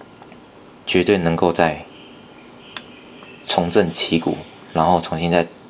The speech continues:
回到世界第一的这个宝座。那当然啦，心态调整非常，是一个非常非常大的关键。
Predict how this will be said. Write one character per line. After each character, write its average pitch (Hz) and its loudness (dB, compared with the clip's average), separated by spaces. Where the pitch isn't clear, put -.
回 80 -4
到 78 0
世 - -6
界 95 0
第 80 -4
一 85 0
的 - -2
这 - 0
个 - 2
宝 - -4
座。 76 0
那 120 0
当 127 2
然 104 2
啦， 85 0
心 131 2
态 123 2
调 95 0
整 85 2
非 95 0
常， 85 -2
是 104 2
一 98 4
个 90 2
非 92 0
常 80 -4
非 92 0
常 82 0
大 82 0
的 76 -2
关 78 -4
键。 78 -8